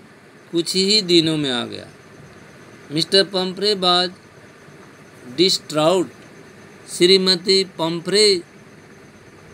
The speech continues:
बहुत ज़्यादा डिस्ट्रॉट थी, बहुत ज़्यादा चिंतित थी, परेशान थी।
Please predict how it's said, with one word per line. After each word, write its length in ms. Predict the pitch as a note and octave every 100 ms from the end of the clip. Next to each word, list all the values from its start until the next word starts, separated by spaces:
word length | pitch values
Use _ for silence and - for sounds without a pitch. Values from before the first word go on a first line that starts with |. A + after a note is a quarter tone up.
| A#2 A2 -
बहुत 400 | E3 D#3 A3 G#3+
ज़्यादा 580 | F#3 F3 F3 E3 E3
डिस्ट्रॉट 840 | D#3+ C#3+ D#3 - - D3+ E3 F#3 F#3+
थी, 340 | F3+ E3 D#3+
बहुत 400 | C3 D3 D#3 F3
ज़्यादा 380 | D3+ D3+ D3+ D#3
चिंतित 580 | D3+ - D#3 D#3 G3 G3
थी, 260 | - D3
परेशान 720 | B2+ - D3 D#3 - D3 E3
थी। 220 | G3 -